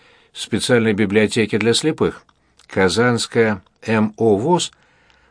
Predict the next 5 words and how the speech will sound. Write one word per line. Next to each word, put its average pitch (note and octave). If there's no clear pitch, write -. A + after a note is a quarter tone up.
проводит E3
различные C#3
экскурсии F3
по E3+
городу. F#2+